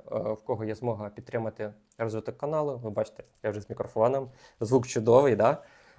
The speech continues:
Е, ось, е, наступне відео. Або, мабуть, або, можливо, через пару відео я вам розповім,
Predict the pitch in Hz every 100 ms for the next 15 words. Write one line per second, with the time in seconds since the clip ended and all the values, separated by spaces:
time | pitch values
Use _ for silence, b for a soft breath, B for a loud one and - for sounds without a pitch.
0 | - 113 - 113 107 - 107 101 98 -
1 | _ _ - 110 127 123 110 123 143 139
2 | 131 127 _ _ _ _ _ _ _ 107
3 | 107 110 110 110 107 - _ 113 120 127
4 | 123 120 110 127 135 127 - 117 117 123
5 | 113 107 b b b b b b b b
6 | b b b _ _ 123 131 127 127 123
7 | 123 - 135 156 196